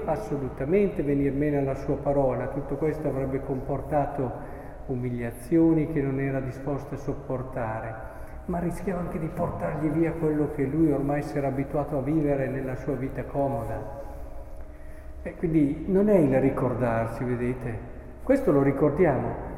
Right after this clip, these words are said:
ma non è quello che il cuore dell'uomo ha bisogno, di cui il cuore dell'uomo ha bisogno. Il ricordarci è l'espressione del bisogno di verità. E allora pensate a una, a una persona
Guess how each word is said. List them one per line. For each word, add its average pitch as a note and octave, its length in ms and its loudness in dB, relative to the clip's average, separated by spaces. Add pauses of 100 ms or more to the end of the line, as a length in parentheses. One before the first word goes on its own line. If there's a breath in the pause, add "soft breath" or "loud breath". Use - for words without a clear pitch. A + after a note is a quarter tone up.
(180)
ma D#3+ 80 2
non F#3 160 4
è G#3 220 2
quello D#3+ 840 6
che F3+ 80 6
il E3 280 6
cuore F#3+ 420 8
dell'uomo E3 640 6
ha D3 60 10
bisogno, D3 420 2
di C#3 80 0
cui D#3 220 2
il C#3+ 60 -2
cuore D#3+ 340 4
dell'uomo C#3+ 420 2
ha B2+ 40 -4
bisogno. B2 520 -4 (880 loud breath)
Il F3+ 160 -2
ricordarci E3+ 960 4 (380)
è F3+ 100 -2
l'espressione F3+ 800 2
del D3+ 180 0
bisogno E3 640 0
di D3+ 120 -2
verità. C#3 480 -4 (460)
E F#3+ 80 0
allora G3+ 260 8
pensate E3+ 720 4
a C#3+ 40 6
una, C3+ 440 0 (1080)
a G3 120 -4
una F#3+ 180 0
persona E3 680 0